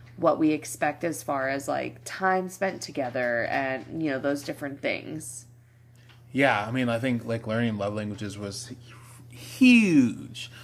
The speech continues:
Speaker 2: which I feel like we didn't really ta-, talk about that till after, I think.
Speaker 1: No, we did it. We did it early. When
Speaker 2: We
Speaker 1: you were
Speaker 2: did?
Speaker 1: still living in the Flavelle house, we did them.
Speaker 2: Oh, shit.
Speaker 1: But I remember sitting on that couch and doing them. Um, but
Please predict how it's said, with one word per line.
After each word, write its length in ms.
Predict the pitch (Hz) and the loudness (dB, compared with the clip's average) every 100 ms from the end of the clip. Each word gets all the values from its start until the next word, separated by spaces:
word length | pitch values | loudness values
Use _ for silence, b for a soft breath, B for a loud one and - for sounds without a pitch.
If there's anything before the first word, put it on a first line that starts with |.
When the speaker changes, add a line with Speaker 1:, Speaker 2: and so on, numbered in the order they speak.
| B | B
Speaker 2:
which 160 | 151 143 | 0 0
I 60 | |
feel 160 | 139 175 | 2 4
like 180 | 151 135 | 4 2
we 80 | |
didn't 140 | 143 120 | 2 2
really 140 | 117 | -2
ta-, 180 | 110 127 - - | -4 -12 -14 -18
talk 180 | - 117 | -12 -4
about 180 | 101 101 | -4 -2
that 200 | 101 - | -4 -4
till 140 | 110 | -8
after, 580 | - 98 - 101 82 131 - - | -6 -6 -8 -10 -10 -10 -14 -14
I 60 | 110 | -12
think. 260 | 117 92 - B B | -10 -14 -14 B B
Speaker 1:
No, 140 | 247 | -2
we 140 | 311 330 | 2 2
did 400 | 214 262 320 277 | 2 0 0 -2
it. 60 | |
We 100 | 208 | -2
did 160 | 202 214 | -6 -4
it 160 | 269 - - - | -6 -8 -10 -4
early. 420 | 226 240 160 - | -4 -4 -6 -8
When 200 | - 190 | -8 -4
Speaker 2:
We 60 | 196 | 0
Speaker 1:
you 60 | |
were 80 | 190 | 0
Speaker 2:
did? 120 | - | 0
Speaker 1:
still 200 | 208 190 | 0 0
living 200 | 202 202 | -2 -4
in 60 | 196 | -4
the 80 | 190 | -4
Flavelle 380 | 190 170 151 170 | -2 0 2 0
house, 340 | 208 247 - | -2 -2 -4
we 120 | 202 | -6
did 320 | 165 156 165 | -4 -4 -4
them. 440 | 196 240 262 285 302 - | -2 -2 -2 -4 -6 -8
Speaker 2:
Oh, 180 | 156 220 | -4 -4
shit. 360 | 220 254 254 - - | -4 -6 -8 -10 -12
Speaker 1:
But 300 | 175 190 175 - | 4 6 6 2
I 80 | |
remember 380 | 190 175 175 196 | 0 0 -2 -4
sitting 260 | 196 180 165 | -4 -4 -4
on 100 | 165 | -2
that 140 | 147 | -4
couch 240 | - 170 165 | -4 -6 -6
and 120 | 156 | -6
doing 280 | 156 151 202 | -6 -6 -6
them. 340 | 262 285 294 _ - | -6 -6 -8 _ -2
Um, 680 | 185 175 147 131 127 143 156 - - | 2 4 2 0 -4 -10 -16 -18 2
but 440 | 180 160 147 143 | 4 4 4 0